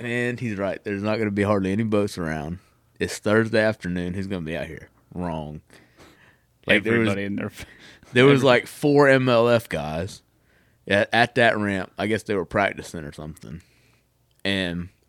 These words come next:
Speaker 1: then just, I mean, a ton of, like, pontoon boats just riding around. They had the tour boat that was coming through there. <laughs>
Speaker 2: Yeah, you're, dude, you're in, like,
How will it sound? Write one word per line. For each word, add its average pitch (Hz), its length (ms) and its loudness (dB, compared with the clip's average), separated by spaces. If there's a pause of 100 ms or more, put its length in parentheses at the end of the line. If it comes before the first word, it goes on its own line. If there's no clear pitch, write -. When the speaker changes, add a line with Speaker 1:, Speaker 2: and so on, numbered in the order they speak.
(960)
Speaker 1:
then 101 240 -4
just, 101 380 0
I 101 140 -2
mean, 95 300 -6
a 90 100 -6
ton 104 760 -6 (920)
of, 92 560 -4 (280)
like, 87 180 -8
pontoon 101 520 -6
boats 62 240 -14 (120)
just 123 140 -10
riding 110 320 -4
around. 101 520 -6
They 117 80 4
had 131 120 6
the 120 80 -2
tour 120 320 4
boat 110 320 2
that 107 140 0
was 107 140 -8
coming 104 360 -4
through 107 240 -4
there. 104 540 -6
<laughs> 831 840 0 (680)
Speaker 2:
Yeah, 123 200 -2
you're, 160 220 -2 (460)
dude, 139 160 -2
you're 117 160 2
in, 131 100 2
like, 101 220 0